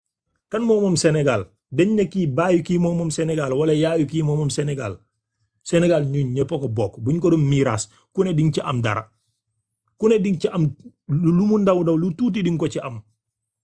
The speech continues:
Mais benn parti ñoo jóg ne ñun ñoo moom Sénégal, ñun ñooy def lu ñu neex, ñoo doxalee lu ñu neex,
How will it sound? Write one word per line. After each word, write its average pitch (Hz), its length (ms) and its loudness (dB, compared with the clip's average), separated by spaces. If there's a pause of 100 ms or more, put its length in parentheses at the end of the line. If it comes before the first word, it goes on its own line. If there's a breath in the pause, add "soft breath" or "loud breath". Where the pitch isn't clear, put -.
(540)
Mais 127 260 2
benn 180 280 2
parti 165 580 -4
ñoo 135 240 0 (100)
jóg 180 200 2
ne 135 160 -2
ñun 170 340 -2
ñoo 131 260 -4
moom 151 200 0
Sénégal, 131 480 -2
ñun 127 200 -6
ñooy 143 160 -4
def 139 200 0
lu 147 140 2
ñu 156 120 2
neex, 127 280 0 (380)
ñoo 127 180 -4
doxalee 139 420 2
lu 123 100 -2
ñu 151 120 0
neex, 120 300 -2